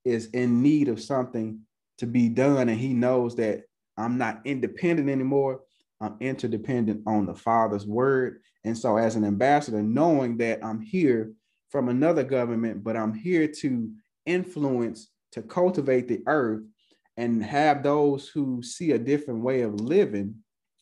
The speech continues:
because of my lifestyle, my prayer life, and how I make sure things get done because I'm, um, I know how to utilize the Holy Spirit.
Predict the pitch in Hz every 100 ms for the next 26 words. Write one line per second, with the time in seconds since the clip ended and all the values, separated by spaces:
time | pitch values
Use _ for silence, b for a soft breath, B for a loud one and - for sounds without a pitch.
0 | _ 117 120 151 123 113 120 131 120 107
1 | 135 151 151 127 113 110 101 - 170 156
2 | 117 113 117 107 110 123 113 117 113 127
3 | - - 113 123 117 113 113 101 123 143
4 | 120 110 110 120 107 107 98 98 b b
5 | b _ 110 104 101 107 120 123 120 113
6 | 107 123 139 107 110 107 104 104 107 113
7 | 113 110 - 165 175 135